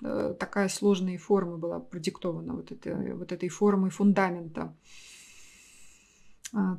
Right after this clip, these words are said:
там ск-, э, скомбинирована открытая часть, закрытая часть, м, зона загорания, зона очага. И давайте посмотрим, какой у нас получился,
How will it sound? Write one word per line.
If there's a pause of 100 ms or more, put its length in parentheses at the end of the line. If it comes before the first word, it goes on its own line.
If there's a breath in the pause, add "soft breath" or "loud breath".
там
ск-,
э, (240)
скомбинирована
открытая
часть,
закрытая
часть,
м,
зона
загорания,
зона
очага. (3000 loud breath)
И
давайте
посмотрим,
какой
у
нас
получился,